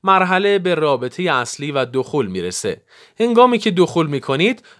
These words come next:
می‌تونید موقعیت‌ها یا پوزیشن‌های مختلفی داشته باشید که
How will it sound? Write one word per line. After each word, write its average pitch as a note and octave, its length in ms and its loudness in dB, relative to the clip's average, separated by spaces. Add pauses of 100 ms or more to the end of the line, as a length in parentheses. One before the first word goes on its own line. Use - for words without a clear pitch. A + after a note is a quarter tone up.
می‌تونید A#3+ 400 0
موقعیت‌ها E3 640 4
یا F3 160 2
پوزیشن‌های C#3+ 720 -6
مختلفی B2+ 540 -2
داشته F#2+ 320 -6
باشید G2 380 -10
که B2 260 -6